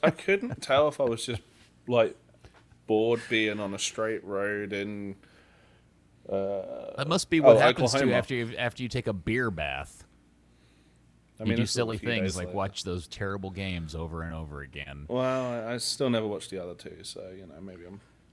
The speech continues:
Speaker 1: I'm
Speaker 2: All
Speaker 1: still
Speaker 2: right.
Speaker 1: kind of winning.
Speaker 2: So, Buzz, is the big takeaway the, uh, Cervania Cirillo, Cirillo, uh, Cirillo, uh, combination? Is it, uh,
Speaker 1: Oh.
Speaker 2: that, uh, Shun still isn't getting a start?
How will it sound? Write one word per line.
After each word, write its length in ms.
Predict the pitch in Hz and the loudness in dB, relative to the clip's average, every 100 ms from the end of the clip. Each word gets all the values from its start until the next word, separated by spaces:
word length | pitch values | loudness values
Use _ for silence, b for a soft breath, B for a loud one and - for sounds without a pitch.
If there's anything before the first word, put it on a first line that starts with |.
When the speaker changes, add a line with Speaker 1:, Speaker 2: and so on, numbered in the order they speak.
| - | -6
Speaker 1:
I'm 60 | |
Speaker 2:
All 60 | 113 | 2
Speaker 1:
still 160 | 165 | 6
Speaker 2:
right. 160 | 170 151 | 6 4
Speaker 1:
kind 240 | - 107 | -2 -8
of 160 | 92 87 - - | -8 -12 -18 -16
winning. 300 | 92 85 87 - - b | -18 -18 -20 -20 -20 b
Speaker 2:
So, 380 | - - 175 165 | -6 2 6 6
Buzz, 460 | 151 143 170 170 147 | 4 2 2 0 -2
is 160 | 131 | -6
the 100 | 117 | -2
big 380 | 131 165 165 147 | 0 2 0 -2
takeaway 840 | - 156 151 151 147 143 143 131 117 | 2 2 2 0 2 2 2 0 -2
the, 380 | 123 117 113 | -2 0 2
uh, 360 | 110 107 104 101 | 4 4 4 0
Cervania 680 | - - 117 120 139 139 127 | -4 -2 0 4 2 2 -4
Cirillo, 920 | 110 - 113 123 143 143 143 143 139 - b b b | -4 -2 -2 2 2 2 2 -2 -4 -10 b b b
Cirillo, 680 | - 127 139 147 143 143 127 | 2 4 6 4 4 2 -2
uh, 180 | 117 110 | -4 -2
Cirillo, 640 | - 117 135 135 131 127 - | -2 -2 -2 0 0 -2 -4
uh, 160 | 117 | -6
combination? 880 | 113 139 131 135 135 131 143 131 127 | -4 -4 -4 -2 -2 -2 -4 -4 -6
Is 260 | - 98 95 | -4 -2 0
it, 360 | 92 92 - | -4 -6 -6
uh, 340 | 95 85 80 78 | -2 -2 -2 -6
Speaker 1:
Oh. 60 | b b - | b b 2
Speaker 2:
that, 280 | 110 110 | 2 2
uh, 200 | - 92 - - | -8 -10 -10 -12
Shun 500 | - - 147 147 143 | -4 2 4 2 -2
still 360 | - - 139 139 | -4 0 2 2
isn't 200 | 135 120 | -4 -2
getting 300 | 135 135 131 | -2 -2 -4
a 60 | |
start? 600 | - - 139 131 131 127 | -4 0 0 2 0 -4